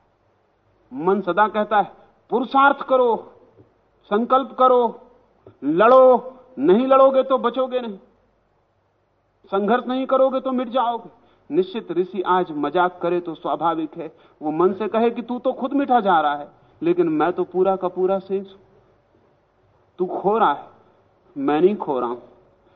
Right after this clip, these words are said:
लेकिन अब तक तूने यही धोखा दिया था कि तू नहीं होगा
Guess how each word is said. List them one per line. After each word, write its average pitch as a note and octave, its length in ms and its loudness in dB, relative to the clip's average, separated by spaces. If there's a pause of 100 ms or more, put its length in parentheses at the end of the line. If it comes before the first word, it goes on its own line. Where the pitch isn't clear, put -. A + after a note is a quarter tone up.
(120)
लेकिन F3+ 240 0
अब G#3 260 -2
तक B3 80 2
तूने A3 340 -2
यही F3+ 300 2
धोखा G3 340 -2
दिया D#3+ 240 -2
था D#3+ 200 -8
कि E3 140 -12
तू F3 200 -4
नहीं E3 220 0
होगा C#3 380 -2